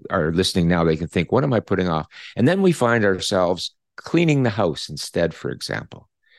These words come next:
So what, why is it we're not just going out to have fun,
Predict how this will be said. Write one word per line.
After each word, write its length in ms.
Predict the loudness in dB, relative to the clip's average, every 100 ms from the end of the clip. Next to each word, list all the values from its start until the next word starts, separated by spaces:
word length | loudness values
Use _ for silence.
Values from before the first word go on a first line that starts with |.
| -20 -20 _ _ _ _ -4
So 260 | 0 2
what, 520 | 2 0 -2 0 2
why 220 | 2 2 4
is 200 | 4 4
it 160 | 2
we're 100 | 2
not 280 | 2 0 -2
just 200 | -4 0
going 200 | 2 2
out 140 | 0 -2
to 60 |
have 180 | -6 -6
fun, 640 | -8 -2 -2 0 -2 -6